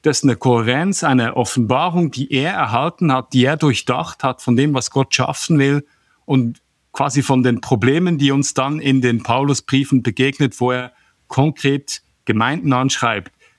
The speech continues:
Das hat mich so richtig neu gepackt und auch ins Denken gebracht.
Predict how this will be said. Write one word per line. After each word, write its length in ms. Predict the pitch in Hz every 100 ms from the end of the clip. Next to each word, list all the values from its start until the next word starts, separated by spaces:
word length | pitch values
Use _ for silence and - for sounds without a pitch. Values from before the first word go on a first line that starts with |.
| -
Das 200 | 131 -
hat 160 | 131
mich 340 | 135 123 - -
so 160 | - 131
richtig 460 | 117 147 - - 127
neu 220 | 120 143
gepackt 520 | 135 - 139 - -
und 140 | 123
auch 280 | 123 147 - -
ins 260 | 135 -
Denken 440 | - 127 180 - 170
gebracht. 500 | 160 - - -